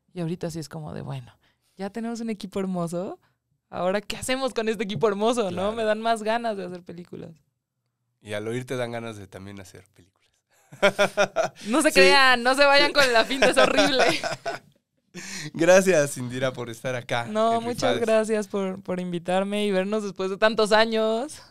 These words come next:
Speaker 2: Este, sí, ya estábamos haciendo cuentas y tiene más de cinco seguro.
Speaker 1: Cinco seguro.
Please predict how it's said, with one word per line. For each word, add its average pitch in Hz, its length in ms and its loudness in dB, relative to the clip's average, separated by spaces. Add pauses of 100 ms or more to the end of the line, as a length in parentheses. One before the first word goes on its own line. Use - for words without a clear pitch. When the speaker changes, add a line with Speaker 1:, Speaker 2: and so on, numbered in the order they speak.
(140)
Speaker 2:
Este, 95 460 -12
sí, 98 240 -14 (140)
ya 120 160 -4
estábamos 147 300 2
haciendo 143 260 -4
cuentas 131 380 -8
y 98 60 -14
tiene 113 260 -8
más 110 280 -6
de 101 360 -12 (680)
cinco 147 460 -4
seguro. 104 480 -12 (240)
Speaker 1:
Cinco 175 420 -10
seguro. 151 600 -6